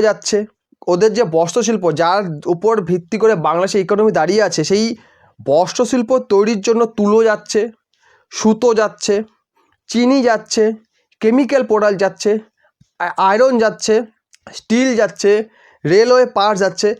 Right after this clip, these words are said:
এছাড়া আরও অনেক জিনিস রয়েছে যেগুলো ভারত থেকে বাংলাদেশ এক্সপোর্ট হয়। আর ভারত যেটা মেন ইম্পোর্ট করে সেটাকে মাছ, ম্যাক্সিমামটাই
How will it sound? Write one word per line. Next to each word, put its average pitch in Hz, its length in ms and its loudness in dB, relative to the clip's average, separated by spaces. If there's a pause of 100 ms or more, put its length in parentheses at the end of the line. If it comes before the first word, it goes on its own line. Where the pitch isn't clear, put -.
(160)
এছাড়া 214 200 0 (260)
আরও 220 140 2 (140)
অনেক 233 240 0
জিনিস 214 180 -2 (100)
রয়েছে 185 240 -2
যেগুলো 185 260 0 (720)
ভারত 190 260 0 (120)
থেকে 180 200 0 (280)
বাংলাদেশ 175 420 0 (220)
এক্সপোর্ট 156 420 -6
হয়। 104 160 -10 (440)
আর 143 60 -2 (140)
ভারত 170 260 0
যেটা 247 160 0 (100)
মেন 220 240 2
ইম্পোর্ট 220 340 -2
করে 233 120 2 (100)
সেটাকে 190 320 -2 (500)
মাছ, 131 280 -2 (640)
ম্যাক্সিমামটাই 170 580 -2